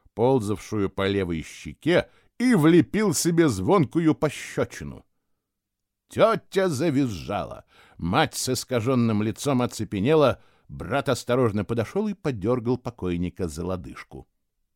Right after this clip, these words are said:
Ответной реакции не последовало. "Это всего лишь естественная реакция тела, как оторванные лапки лягушек, когда через них пропускают электрический ток", резюмировал он.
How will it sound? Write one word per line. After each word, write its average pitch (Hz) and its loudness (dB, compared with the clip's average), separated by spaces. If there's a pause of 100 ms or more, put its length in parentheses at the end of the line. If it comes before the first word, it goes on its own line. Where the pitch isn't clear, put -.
(420)
Ответной 95 -4
реакции 117 -4
не 135 -2
последовало. - -14 (720)
"Это 156 4
всего 143 2
лишь 123 0
естественная 160 0
реакция 233 0
тела, 247 0
как 131 -4
оторванные 202 -2
лапки 190 -4
лягушек, 214 -8
когда 92 -8
через 127 -2
них 226 -4
пропускают 190 -4 (120)
электрический 151 -4
ток", - -2 (380)
резюмировал 110 2
он. 78 -4